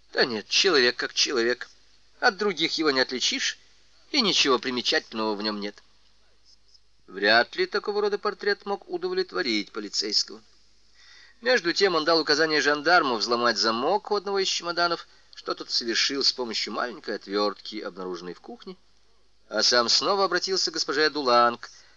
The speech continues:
которая в полной растерянности неподвижно стояла у стены. «Вы сказали мне, что у господина Гурна была любовница. Часто он виделся с этой женщиной?» «Да, господин инспектор, довольно часто, когда жил в Париже,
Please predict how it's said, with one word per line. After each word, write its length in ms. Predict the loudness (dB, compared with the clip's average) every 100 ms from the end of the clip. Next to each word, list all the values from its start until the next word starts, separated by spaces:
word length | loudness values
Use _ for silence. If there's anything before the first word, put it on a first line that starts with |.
| -16
которая 280 | -6 -4 -4
в 120 | -2
полной 300 | -4 0 0
растерянности 720 | 0 0 -2 -2 -2 -4 -4
неподвижно 560 | -6 -8 -8 -8 -6 -4
стояла 380 | -2 -2 -4
у 60 | -4
стены. 340 | -6 -8 -10 -16 _ _ _ _ _ _ _ _ _ _ _
«Вы 180 | -10 -2
сказали 480 | 0 0 2 2 0
мне, 200 | -2 -2
что 200 | -2 -4
у 20 |
господина 520 | -4 -4 -4 -2 -2
Гурна 440 | -4 -2 -2 -2 -2
была 280 | -2 0 0
любовница. 920 | -2 -2 0 0 -2 -8 -6 -6 -6 -14 -20 -20 _ _ _ -10
Часто 500 | -4 -2 -2 -2 -4
он 80 |
виделся 420 | -4 -4 -2 -2 -2
с 60 |
этой 200 | -4 -6
женщиной?» 520 | -6 -6 -6 -10 -12 -20 _ _ _ 0
«Да, 480 | 4 6 4 2 -2 -20 -20 -4
господин 460 | -4 0 -2 -2
инспектор, 480 | -4 -2 -4 -2 0
довольно 380 | 4 4 4 2
часто, 500 | 2 4 4 2 0
когда 320 | 0 2 2
жил 180 | 2 -2
в 60 | -2
Париже, 380 | -2 -2 -4